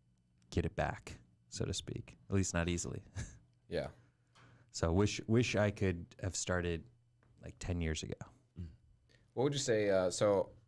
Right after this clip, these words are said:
Speaker 2: uh, I was actually, we just did a podcast with another guy who talked about health, and he talked about health as, like, you know, your mental, spiritual, and your physical health.
Speaker 1: Mm-hmm.
Speaker 2: What has he done for each side of that? Like, has he helped you with your spiritual health, your mental health,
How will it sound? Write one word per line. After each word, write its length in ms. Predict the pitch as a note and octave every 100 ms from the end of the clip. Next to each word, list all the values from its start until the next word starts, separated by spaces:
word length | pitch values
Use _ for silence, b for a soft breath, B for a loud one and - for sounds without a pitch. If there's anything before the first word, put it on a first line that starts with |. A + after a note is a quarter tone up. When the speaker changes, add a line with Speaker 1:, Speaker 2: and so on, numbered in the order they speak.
| -
Speaker 2:
uh, 40 |
I 280 | G#2 G2 G2
was 120 | G2+
actually, 260 | G2 - F#2+
we 60 | F#2
just 140 | G2
did 160 | G#2 F#2
a 40 |
podcast 460 | F2+ G2 F#2 F2+ -
with 100 | F2+
another 240 | F2 F2+
guy 120 | F2+ E2+
who 60 |
talked 200 | E2+ F#2 -
about 240 | F#2 -
health, 360 | F2+ F#2 F2 -
and 100 | F2+
he 60 |
talked 240 | - F2+ -
about 280 | F2+ E2+
health 260 | F#2+ F#2 F2+
as, 140 | F2+
like, 220 | F2 F2 -
you 40 |
know, 80 | F2
your 160 | F2 E2+
mental, 320 | F2 F2+ F2+
spiritual, 600 | E2+ - F2 F2 - F2
and 180 | - F2
your 100 | D#2+
physical 520 | - G2 F#2+ E2 D2
health. 300 | E2 E2 G2
Speaker 1:
Mm-hmm. 260 | F#2+ F2 F2 F#2
Speaker 2:
What 160 | G#2
has 120 | B2+ A#2+
he 80 | A2+
done 280 | G2 G#2
for 160 | G2+ F#2+
each 180 | G2 F#2+
side 220 | - F2
of 80 | F#2+
that? 160 | F2 D#2+
Like, 180 | F2 F#2
has 120 | F2+
he 60 | F#2
helped 220 | G2 F#2+
you 100 | G2
with 80 | F#2
your 80 | E2+
spiritual 440 | - - G2+ G#2+
health, 360 | G#2 G2 G2+ G2
your 380 | G2 F#2 F2 F2
mental 300 | G2 G2+ G2
health, 280 | G2 G2 F#2+